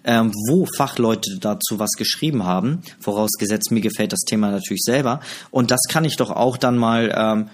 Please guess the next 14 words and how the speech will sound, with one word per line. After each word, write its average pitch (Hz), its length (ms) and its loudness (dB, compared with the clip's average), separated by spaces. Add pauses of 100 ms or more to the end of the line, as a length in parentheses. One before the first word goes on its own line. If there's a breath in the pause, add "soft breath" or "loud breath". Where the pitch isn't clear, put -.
ja, 117 160 0
reposten. 127 680 0
Das 95 200 0
geht 127 140 2
ja 123 100 4
über 107 220 2
Instagram 117 380 0
mittlerweile 110 400 2
auch, 151 180 2
dass - 200 -2
ich 104 140 -4
Beiträge 127 500 0
von 113 220 0
anderen 139 500 2